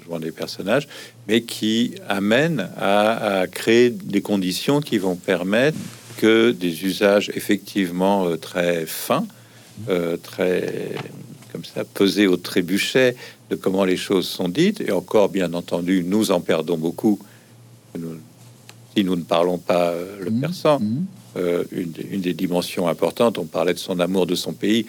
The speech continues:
Speaker 1: Son pays est aussi un pays, euh, avec des, des cultures différentes, des langues différentes, des ethnies différentes. Et, euh, on, nous, on est plus ou moins capable de le repérer, mais quand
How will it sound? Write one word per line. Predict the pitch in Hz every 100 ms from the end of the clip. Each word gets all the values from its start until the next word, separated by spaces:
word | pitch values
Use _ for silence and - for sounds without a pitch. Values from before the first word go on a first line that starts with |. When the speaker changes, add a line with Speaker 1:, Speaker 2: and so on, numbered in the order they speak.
| - -
Speaker 1:
Son | -
pays | 90 104 107
est | -
aussi | 82 - 90
un | 80
pays, | - 90 95 - - - - 95
euh, | 90 87 92 92 92
avec | 101 85 82 - -
des, | 82
des | 80 80 80 85 82 - - - - - - -
cultures | - 92 - 104
différentes, | 87 85 98 113 117
des | 87
langues | 85 98
différentes, | 95 98 123 120 117
des | 87 90
ethnies | 98 - 107
différentes. | 90 - 98 101 123 131 - - - -
Et, | 90 90 90
euh, | 85 87 85 85
on, | 92 92 90 85
nous, | 92 95 87 82 80
on | 85 82
est | -
plus | - 87
ou |
moins | 90
capable | 90 90 - 101
de | 92
le | 90 85
repérer, | 80 87 - 98 110 135
mais | 107 85
quand | - 90 92